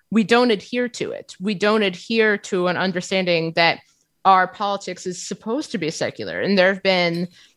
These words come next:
<laughs> any number of Supreme Court lawsuits attempting to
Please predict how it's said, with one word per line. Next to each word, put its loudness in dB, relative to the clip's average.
<laughs> 0
any 4
number 2
of -2
Supreme -2
Court -2
lawsuits 0
attempting 0
to -2